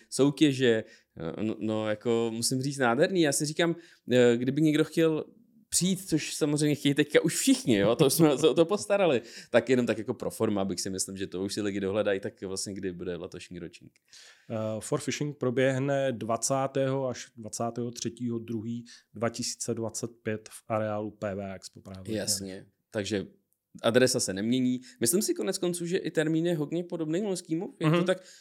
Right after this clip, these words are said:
Speaker 2: Jo, jo.
Speaker 1: bývalo to tak vždycky jako konec února, takový vaš jako cíl?
Speaker 2: Vždycky ne,
Speaker 1: Ne?
Speaker 2: ale za, za ty léta máme vyzkoušení, že tenhle ten termín, eh, za nás je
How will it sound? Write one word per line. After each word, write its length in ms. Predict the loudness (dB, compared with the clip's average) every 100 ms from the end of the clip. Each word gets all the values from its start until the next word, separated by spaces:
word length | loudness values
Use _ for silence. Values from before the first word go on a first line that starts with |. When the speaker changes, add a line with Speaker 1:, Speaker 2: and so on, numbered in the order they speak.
| -14 -8
Speaker 2:
Jo, 80 | -8
jo. 140 | -8 2
Speaker 1:
bývalo 300 | 6 8 6
to 60 | 4
tak 140 | 0
vždycky 300 | 0 0 0
jako 220 | -2 -2
konec 260 | 0 0 0
února, 320 | 0 2 0
takový 280 | -2 -6 -4
vaš 200 | -4 -6
jako 160 | -6
cíl? 340 | -8 -8 -8 -10 -6
Speaker 2:
Vždycky 320 | -4 0 2
ne, 260 | 4 4
Speaker 1:
Ne? 80 | 4
Speaker 2:
ale 360 | 6 4 2 0
za, 260 | -4 -6 -6
za 140 | -6
ty 140 | -2 2
léta 480 | 2 2 0 0 0
máme 280 | -2 -2
vyzkoušení, 760 | -4 -4 -6 -4 -6 -6 -6 -8
že 120 | -8
tenhle 300 | -8 -8 -6
ten 200 | -6 -8
termín, 560 | -6 -6 -6 -8 -10 -10
eh, 500 | -10 -10 -12 -12 -10
za 140 | -8
nás 320 | -8 -8 -8
je 300 | -8 -10 -12